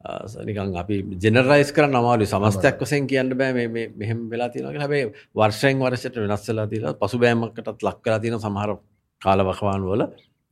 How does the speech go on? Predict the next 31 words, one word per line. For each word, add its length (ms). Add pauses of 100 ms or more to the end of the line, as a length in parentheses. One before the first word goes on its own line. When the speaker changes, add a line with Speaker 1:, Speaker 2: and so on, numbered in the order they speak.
(100)
Speaker 1:
හැබැයි 300
මේ 220
වර්ෂය 320
ගත්තොත් 380 (420)
දැනට 300
නම්, 200 (140)
අ, 120 (420)
කොටස් 300
වල 100 (160)
වර්ධනයක් 380
තියෙනවා. 140
හැබැයි, 260 (440)
අ, 60 (140)
ගනුදෙනු 420
කටයුත්තේ 520
යම්කිසි 400 (300)
අඩුභාවයක් 580
තියෙනවා 220
මේ, 160 (280)
අ, 120 (360)
මේ 240
සියලු 240
කටයුතු 340
නිසා. 300 (680)
Speaker 2:
එතකොට 180
රජීව 420
දැන් 180 (160)
ඔබ 180
කියපු 240
වැදගත් 380
කාරණයක් 480